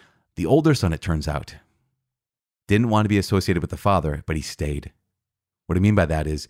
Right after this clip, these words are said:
he says, "Look, all these years I've slaved for you. All these years I have served you. All these years I, I have done exactly what you asked me to do,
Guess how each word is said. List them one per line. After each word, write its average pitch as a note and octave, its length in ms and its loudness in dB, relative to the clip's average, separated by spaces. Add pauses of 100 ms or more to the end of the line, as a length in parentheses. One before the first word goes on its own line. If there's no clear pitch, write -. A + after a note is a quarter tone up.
(200)
he G2 100 -6
says, F2+ 220 -4
"Look, F#2+ 200 0
all G2 180 2
these A2+ 240 -2
years D#2 340 -2
I've D#2 200 -4
slaved D2+ 360 -4
for D2 120 -6
you. C#2+ 220 -8 (200)
All A2 200 6
these C3+ 240 0
years D#2+ 280 -2
I E2 80 -6
have D2 140 -8
served F2 380 -4
you. C#2 220 -8 (300)
All A#2 140 4
these C3 220 2
years E2+ 280 0 (260)
I, F#2 200 -2
I F#2+ 100 -2
have F2+ 220 0
done G#2 200 0
exactly G#2+ 420 -2
what C3+ 160 0
you G#2+ 80 0
asked F2+ 240 0
me G2 80 2
to E2+ 100 -2
do, F#2+ 280 2